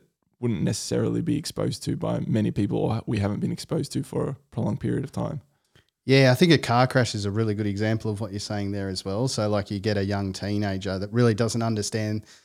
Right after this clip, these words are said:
Speaker 2: has never experienced the physical impact of what a car crash can, can feel like. And so they're gonna take a lot of risk, not really understanding what the consequences are until they actually, some people, till they actually have it.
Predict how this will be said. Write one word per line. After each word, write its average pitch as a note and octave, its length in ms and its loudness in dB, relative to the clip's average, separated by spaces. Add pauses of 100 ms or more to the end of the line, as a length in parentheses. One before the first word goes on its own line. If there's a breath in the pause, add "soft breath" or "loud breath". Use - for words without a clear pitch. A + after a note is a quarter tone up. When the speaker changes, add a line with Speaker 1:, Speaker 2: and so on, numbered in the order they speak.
(280 soft breath)
Speaker 2:
has A#2+ 200 2
never C3 180 6
experienced A2+ 600 0
the G2 80 -6
physical G2+ 380 -2
impact G#2+ 480 0
of F#2 220 -4
what A2 160 0
a F#2 60 0
car G2 340 -2
crash G2 340 -4
can, G2+ 320 -6 (140)
can G2+ 160 -6
feel A#2 280 0
like. F#2+ 300 -4
And G2+ 140 -4
so G#2 340 0 (460 loud breath)
they're A#2+ 140 4
gonna G#2+ 180 2
take G#2 240 -4
a G2+ 40 -2
lot G#2 140 0
of F#2+ 140 -2
risk, A2+ 240 -2
not A2+ 180 -2
really A2+ 240 2
understanding G#2 800 -2
what A2+ 400 -6 (240)
the A#2 100 -4
consequences A2 760 -4
are G#2 160 -2
until G2+ 220 -2
they G#2+ 100 0
actually, G#2 500 -4 (100)
some A2+ 220 -6
people, G#2+ 220 -6
till A2 220 -8
they G#2+ 80 -4
actually G2+ 320 -8
have A#2+ 200 -2
it. G3+ 160 -4